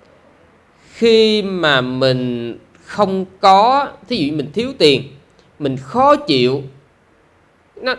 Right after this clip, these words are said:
nó đốt mình, nó, mình khó chịu. Chính bởi vì như vậy, nó thúc đẩy mình là mình phải đi trộm cắp. Cho nên là có đôi khi cái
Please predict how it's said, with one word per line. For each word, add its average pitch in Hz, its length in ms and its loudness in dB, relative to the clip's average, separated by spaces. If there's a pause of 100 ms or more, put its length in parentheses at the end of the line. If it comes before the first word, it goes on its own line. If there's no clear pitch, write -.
(160)
nó 240 100 -6
đốt 285 340 6
mình, 151 120 0
nó, 180 60 -4
mình 180 160 -2
khó 269 320 0
chịu. 131 360 -2 (480)
Chính 285 300 -2
bởi 170 160 2
vì 151 160 -2
như 170 180 -4
vậy, 120 380 -2
nó 240 160 -4 (120)
thúc 359 220 2
đẩy 131 220 2
mình 185 200 0
là 123 200 -2
mình 117 220 -8
phải 165 100 -6
đi 156 220 -4
trộm 110 160 -8
cắp. 165 140 -14 (3750)
Cho 180 100 4
nên 170 280 2
là 139 160 -2
có 190 220 -2
đôi 175 260 0
khi 180 380 -4
cái 226 80 -4